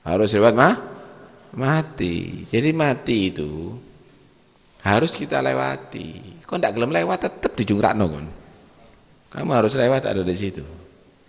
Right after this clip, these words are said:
Karena itu urusan surga yang cepat.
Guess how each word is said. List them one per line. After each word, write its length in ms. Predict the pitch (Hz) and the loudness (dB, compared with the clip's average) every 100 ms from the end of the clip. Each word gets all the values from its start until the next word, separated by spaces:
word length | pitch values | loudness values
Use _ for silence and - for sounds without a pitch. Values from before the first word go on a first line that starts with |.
| _ _ _ _ _ _ _ _ _ _ _ _ _ _ _ _ _ - | _ _ _ _ _ _ _ _ _ _ _ _ _ _ _ _ _ -8
Karena 320 | - 131 104 | -4 0 2
itu 320 | 90 - 90 95 107 120 160 170 - - - - - | 2 4 6 8 10 10 8 4 -8 -14 -18 -14 -2
urusan 480 | 143 139 120 117 101 | 2 4 2 0 -2
surga 480 | 104 101 107 104 | -4 -4 -2 -4
yang 80 | 98 | -4
cepat. 720 | 104 92 92 87 85 85 87 | -6 -8 -8 -8 -8 -8 -12